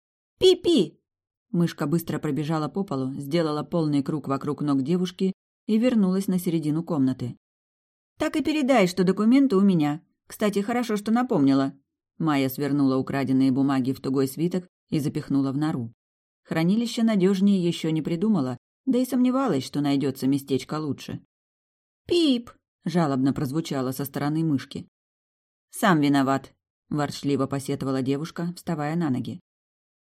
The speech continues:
«Пи!» Мышка обижала сыщицу, прыгнула ей на сапог и требовательно пискнула. «Что?»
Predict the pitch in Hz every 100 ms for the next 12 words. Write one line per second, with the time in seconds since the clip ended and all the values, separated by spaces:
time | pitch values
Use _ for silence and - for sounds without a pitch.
0 | _ - 370 277 160 - _ _ _ _
1 | - 165 151 147 143 147 160 190 139 -
2 | 131 - 131 135 120 170 151 143 139 139
3 | 135 135 135 - 175 - _ _ 175 175
4 | 160 143 147 156 175 190 196 - 135 127
5 | 117 - _ _ _ _ _ - - 339
6 | 180 135